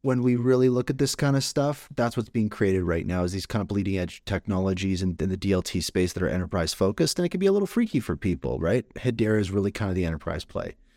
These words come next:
And I think that really what we should think about is, instead of it being maybe a competitor to Hedera, it is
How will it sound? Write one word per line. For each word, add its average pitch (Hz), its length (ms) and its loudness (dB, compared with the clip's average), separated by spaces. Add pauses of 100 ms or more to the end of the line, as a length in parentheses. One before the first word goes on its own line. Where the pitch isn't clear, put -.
(360)
And 135 100 0
I - 60 4
think 113 300 0
that 117 200 2
really 120 280 4
what 107 120 0
we 107 80 2
should 104 340 -2 (100)
think 139 220 0
about 110 260 0
is, 98 140 0
instead 113 280 2
of 113 100 2
it 107 100 -2
being 107 220 4
maybe 104 220 2
a 92 60 2
competitor 95 420 -2
to 85 280 -4
Hedera, 120 440 2 (760)
it 107 300 0
is 101 720 2